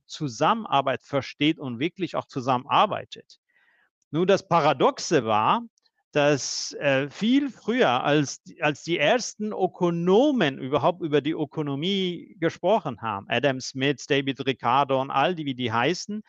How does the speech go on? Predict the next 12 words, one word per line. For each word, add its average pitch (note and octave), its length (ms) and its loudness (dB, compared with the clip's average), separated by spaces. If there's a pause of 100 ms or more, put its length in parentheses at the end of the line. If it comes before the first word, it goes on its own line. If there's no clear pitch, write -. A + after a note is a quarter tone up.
(380)
die E3 100 4
haben A#3 200 2
eine, G3+ 440 0
äh, F#3 80 -6 (140)
ganz A3 240 0
besondere F3+ 520 0
Haltung D#3 400 -2
gehabt. A2 480 -8
Und C3 200 -10
die C#3 100 -4
haben F3+ 140 -2
s-, - 140 -18